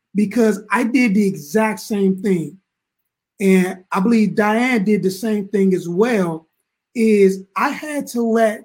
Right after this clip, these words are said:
the girl's father know that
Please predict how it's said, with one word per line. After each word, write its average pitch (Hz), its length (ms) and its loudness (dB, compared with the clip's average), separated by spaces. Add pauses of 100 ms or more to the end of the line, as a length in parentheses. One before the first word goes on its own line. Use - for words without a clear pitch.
the 185 120 2
girl's 208 540 0
father 208 440 0
know 175 600 0 (500)
that 202 320 -2